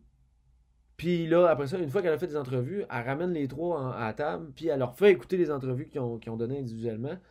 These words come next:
Puis les, les histoires se, se retouchent un peu, se recoupent. C'est toutes des histoires de deuil.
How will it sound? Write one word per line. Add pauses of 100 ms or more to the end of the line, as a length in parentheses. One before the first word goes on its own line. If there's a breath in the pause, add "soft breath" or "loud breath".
(540 soft breath)
Puis
les,
les
histoires
se,
se
retouchent
un
peu,
se
recoupent.
C'est
toutes
des
histoires
de
deuil.